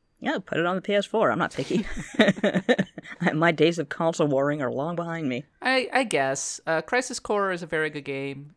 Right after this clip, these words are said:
Speaker 2: and I wouldn't mind a, a added level of, uh, availability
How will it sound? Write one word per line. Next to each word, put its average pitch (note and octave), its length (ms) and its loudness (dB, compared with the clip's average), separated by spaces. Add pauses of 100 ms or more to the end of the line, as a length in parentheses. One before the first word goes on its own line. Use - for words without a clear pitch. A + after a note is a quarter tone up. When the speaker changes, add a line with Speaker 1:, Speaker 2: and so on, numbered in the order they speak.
Speaker 2:
and C#3 340 -4
I D3 140 -2
wouldn't D3 260 -6
mind C3+ 540 -4
a, C#3 420 -6 (500)
a D#3 200 -4 (140)
added F3 500 2
level G3 640 -2
of, D#3 720 0 (180)
uh, E3 260 -10
availability F3+ 840 -4